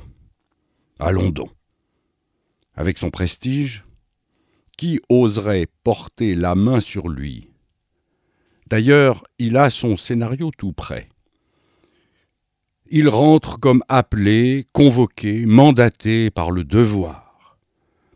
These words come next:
Il a su, au loin,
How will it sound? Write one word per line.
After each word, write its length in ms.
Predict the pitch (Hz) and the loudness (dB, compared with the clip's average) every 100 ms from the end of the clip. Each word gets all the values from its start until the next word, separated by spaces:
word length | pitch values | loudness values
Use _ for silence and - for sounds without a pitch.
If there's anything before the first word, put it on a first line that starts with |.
| _ _ - | _ _ -8
Il 180 | 90 101 | 0 2
a 80 | |
su, 320 | 120 - 135 - _ _ _ _ _ _ _ _ _ | 2 -2 -8 -10 _ _ _ _ _ _ _ _ _
au 160 | 104 135 | 2 4
loin, 360 | 139 131 80 | 4 2 0